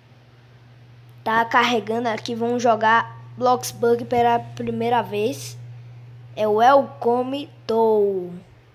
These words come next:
Welcome to Bloxburg. Bloxburg é, é o Bita, beleza? E olha, aqui tem muita gente jogando. E esses caras aqui que estão jogando,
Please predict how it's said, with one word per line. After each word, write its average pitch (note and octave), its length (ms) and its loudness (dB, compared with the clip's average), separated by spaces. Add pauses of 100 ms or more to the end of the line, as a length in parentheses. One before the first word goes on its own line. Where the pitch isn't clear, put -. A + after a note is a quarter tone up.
(260)
Welcome B3 560 -2
to C4 280 2
Bloxburg. A#3 960 -2 (920)
Bloxburg C4 1000 0 (100)
é, A3 360 -2
é A#3 100 0
o A#3 60 0
Bita, C4 680 -4 (1000)
beleza? B3+ 540 -2 (480)
E B3 140 0
olha, G3 360 4 (1300)
aqui A#3+ 220 -10
tem C#4 160 0
muita D4 420 0
gente B3 300 -4
jogando. A#3+ 640 0 (340)
E A#3+ 160 -2
esses D#4 400 2 (120)
caras B3+ 400 6
aqui B3 320 -2
que A#3+ 120 -10
estão A#3 260 -4
jogando, A3 580 -2